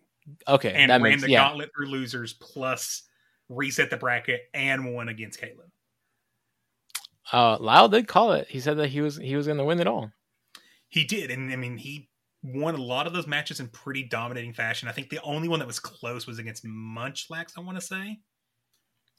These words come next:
Speaker 1: I think
Speaker 2: I think
Speaker 1: it
Speaker 2: that's
Speaker 1: was
Speaker 2: the only one that went
Speaker 1: Munchlax.
Speaker 2: game three.
Speaker 1: He, I think he lost the first game against Munchlax and then had to w-, reverse sweep against him.
Speaker 2: Yeah. And then the, his, his Gerard, Gerald's and Elite's battle was really good. I did watch most of that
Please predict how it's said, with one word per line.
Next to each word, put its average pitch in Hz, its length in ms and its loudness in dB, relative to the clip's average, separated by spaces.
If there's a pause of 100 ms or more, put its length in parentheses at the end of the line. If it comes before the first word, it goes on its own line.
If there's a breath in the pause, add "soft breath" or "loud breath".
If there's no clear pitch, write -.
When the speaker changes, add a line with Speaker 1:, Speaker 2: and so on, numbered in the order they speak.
(120)
Speaker 1:
I 135 60 2
think 220 240 4
Speaker 2:
I - 20 -4
think 147 220 2
Speaker 1:
it - 20 4
Speaker 2:
that's 156 100 8
Speaker 1:
was 151 80 6
Speaker 2:
the 139 60 0
only 147 140 6
one 147 80 2
that 147 80 4
went 131 200 6
Speaker 1:
Munchlax. - 20 -8
Speaker 2:
game 143 240 2
three. 151 400 -8 (380)
Speaker 1:
He, 165 400 -2
I 143 100 2
think 185 180 0
he 160 80 -4
lost 147 240 4
the 147 60 -4
first 156 300 2
game 143 180 0
against 120 260 -2
Munchlax 123 440 -2
and 127 80 -2
then 123 120 -2
had 123 240 -2
to 120 120 -8 (200)
w-, 127 220 -4
reverse 127 380 -2
sweep 117 300 -6 (120)
against 117 360 -8
him. 113 100 -8
Speaker 2:
Yeah. 113 180 0 (460 soft breath)
And 156 160 10
then 147 260 6
the, - 80 0
his, 180 440 0
his 160 180 -6 (100)
Gerard, 156 680 2
Gerald's 151 440 -2
and 127 540 -10
Elite's 127 300 -10
battle 117 300 -4
was 110 140 -12
really 113 340 -10
good. 113 100 -10
I 110 80 -8
did 117 140 -12
watch 120 320 -6
most 117 400 -10
of 113 80 -18
that - 180 -18